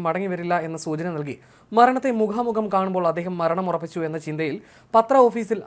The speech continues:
അദ്ദേഹത്തിൻ്റെ മരണവേളയിൽ പ്രസിദ്ധീകരിക്കാനുള്ള അനുസ്മരണ ലേഖനം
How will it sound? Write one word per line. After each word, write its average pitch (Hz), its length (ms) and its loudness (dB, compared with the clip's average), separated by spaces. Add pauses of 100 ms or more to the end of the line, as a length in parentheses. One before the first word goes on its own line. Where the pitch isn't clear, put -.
അദ്ദേഹത്തിൻ്റെ 202 520 -2
മരണവേളയിൽ 185 560 0
പ്രസിദ്ധീകരിക്കാനുള്ള 165 720 -2 (240)
അനുസ്മരണ 220 480 0
ലേഖനം 160 300 -2